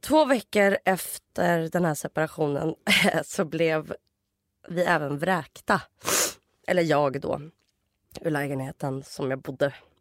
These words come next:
i. Så jag förlorade två av livets, eh, liksom, <laughs> grundstommar inom loppet av en månad. Vi fick ju lov att pausa några poddinspelningar.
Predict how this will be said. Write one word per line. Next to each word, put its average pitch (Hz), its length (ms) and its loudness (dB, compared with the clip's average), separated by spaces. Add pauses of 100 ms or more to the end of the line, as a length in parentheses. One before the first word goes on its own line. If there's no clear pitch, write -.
i. - 100 -10 (1400)
Så - 140 0
jag 180 80 4
förlorade 175 720 4
två 202 480 0
av 196 180 2
livets, 156 800 -4
eh, 147 420 -2
liksom, 165 280 -6 (340)
<laughs> - 320 -20
grundstommar 151 800 2
inom 143 260 2
loppet 139 340 -6
av 151 240 -2 (120)
en 180 100 2
månad. 165 360 -2 (1400)
Vi 208 180 -4
fick 226 160 0
ju 233 80 2
lov 190 260 2
att 175 240 0
pausa 220 480 2 (260)
några 269 220 -2
poddinspelningar. 262 840 0